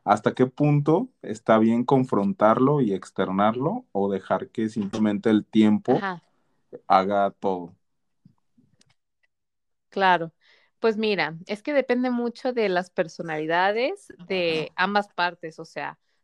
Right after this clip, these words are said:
Speaker 2: tanto de la persona que lo está pensando como de la otra persona que lo
Speaker 1: Ajá.
Speaker 2: va a recibir. O sea, híjole, es que yo soy más como de confrontar y todas las cosas que yo quiero decir, o sea, que realmente me,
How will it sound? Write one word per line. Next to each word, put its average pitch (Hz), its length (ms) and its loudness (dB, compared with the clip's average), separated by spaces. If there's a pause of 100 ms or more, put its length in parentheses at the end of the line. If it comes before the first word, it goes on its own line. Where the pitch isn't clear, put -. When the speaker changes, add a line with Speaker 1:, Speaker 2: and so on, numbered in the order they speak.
Speaker 2:
tanto 185 380 -6
de 180 100 -4
la 180 100 -2
persona 233 420 -6
que 233 200 -6
lo 180 100 -4
está 208 220 -6
pensando 254 560 -6
como 196 320 -4
de 170 100 -2
la 151 220 -4
otra 165 220 -2
persona 196 380 -4
que 190 120 -8
lo 170 60 -2
Speaker 1:
Ajá. 156 40 -2
Speaker 2:
va 143 100 -4
a - 40 -6
recibir. 190 520 -6 (720)
O 202 120 0
sea, 190 520 2 (380)
híjole, 180 520 -6
es 208 160 -10
que 285 160 -6
yo 254 140 2
soy 262 200 -2
más 214 300 -4
como 233 280 -2
de 185 140 -6
confrontar 180 680 0
y 226 120 -2
todas 214 300 2
las 233 160 0
cosas 214 440 -4
que 180 380 -2
yo 170 180 -2
quiero 220 320 0
decir, 202 300 -2
o 202 40 -2
sea, 202 120 -2
que 196 140 -2
realmente 330 540 -2
me, 190 540 -6